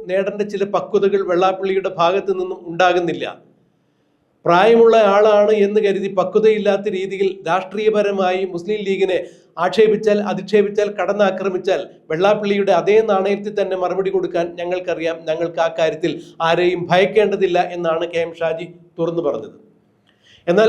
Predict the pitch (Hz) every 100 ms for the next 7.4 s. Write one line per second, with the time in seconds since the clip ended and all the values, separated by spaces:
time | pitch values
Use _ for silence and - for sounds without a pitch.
0 | 214 185 220 233 233 226 202 208 214 208
1 | 165 180 202 226 226 233 208 202 196 -
2 | 202 214 180 175 196 208 214 214 202 196
3 | 185 190 180 170 202 196 196 185 185 196
4 | 185 185 - 175 214 185 214 185 180 180
5 | 117 - _ _ _ _ 165 180 220 220
6 | 226 220 202 202 202 190 185 202 202 196
7 | 196 185 190